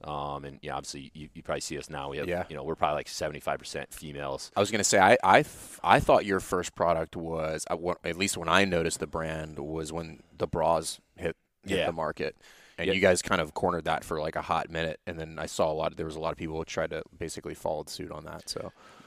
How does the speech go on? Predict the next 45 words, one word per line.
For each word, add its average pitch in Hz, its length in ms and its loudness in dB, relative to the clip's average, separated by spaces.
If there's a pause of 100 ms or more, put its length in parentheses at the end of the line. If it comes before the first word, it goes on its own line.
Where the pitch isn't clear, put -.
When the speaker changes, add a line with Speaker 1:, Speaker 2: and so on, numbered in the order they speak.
(120)
Speaker 1:
Yeah, 90 140 -2
that 92 180 4
was, 90 200 -2
that 104 120 2
was 98 140 -2
two - 160 -4
years 104 300 0
in. 104 260 0
I 82 80 -6
think 95 200 -10
that 85 120 2
was 85 160 -6
at 82 160 -8
the 76 320 -8
twenty 90 280 -8
sixteen 87 720 -10
games. 101 360 -4
Speaker 2:
Sounds 92 240 -2
about 78 180 0
Speaker 1:
Um, 76 40 0
we, 80 80 2
Speaker 2:
right. 85 140 0
Speaker 1:
we 92 80 -6
took - 240 -2
a, 85 260 0
a, 82 60 -2
a 76 200 -2
crazy 85 640 -4 (420)
idea 87 460 0
and 82 100 -2
said, 80 140 -6
"Let's 90 160 0
go 98 140 0
to 95 60 2
the 90 40 -2
games." 90 540 -2
You 90 80 0
know, 87 80 2
we 87 80 2
had 87 100 4
a - 20 2
little 90 140 0
ten-by-ten. 87 800 -2
I - 20 -8
think, 87 160 -6